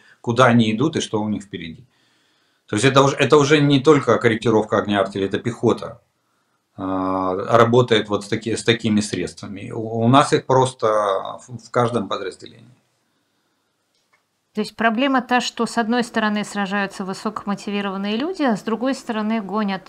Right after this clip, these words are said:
Speaker 2: э, на убой солдат, э, и, в общем, начальство все равно, они идут, э,
Speaker 1: И
Speaker 2: с
Speaker 1: бюрократическая
Speaker 2: квадрокоптером.
Speaker 1: машина пока обработает вот эту информацию, э, допустим, что это критично необходимо, то уже, наверное, война закончится, когда они примут уже решение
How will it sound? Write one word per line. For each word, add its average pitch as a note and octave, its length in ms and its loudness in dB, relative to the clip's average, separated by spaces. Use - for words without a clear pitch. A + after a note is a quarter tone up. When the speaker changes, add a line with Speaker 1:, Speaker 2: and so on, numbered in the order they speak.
Speaker 2:
э, F#3 420 -6
на F#3 220 -4
убой G#3 260 -2
солдат, G#3+ 560 -2
э, G#3+ 160 -6
и, G3+ 180 -2
в A3 60 0
общем, A#3 320 -2
начальство A3 460 -2
все G#3+ 180 -6
равно, G3+ 240 0
они E3+ 260 -2
идут, E3 320 -8
э, E3+ 80 -4
Speaker 1:
И C#3 60 2
Speaker 2:
с B2+ 40 2
Speaker 1:
бюрократическая F3 640 4
Speaker 2:
квадрокоптером. F3 280 4
Speaker 1:
машина E3+ 440 2
пока E3 360 6
обработает D3+ 720 0
вот C#3+ 160 -6
эту D3 240 -2
информацию, C3+ 760 -2
э, B2 560 -2
допустим, A#2+ 680 -8
что A#2+ 360 2
это A#2+ 160 0
критично B2 560 -6
необходимо, D#3+ 720 2
то C#3 120 -2
уже, C#3+ 360 -2
наверное, C#3+ 500 2
война C3 280 2
закончится, G2+ 640 -6
когда G#2+ 280 0
они G#2+ 120 -2
примут G#2+ 460 -2
уже F#2+ 360 -2
решение A2+ 600 0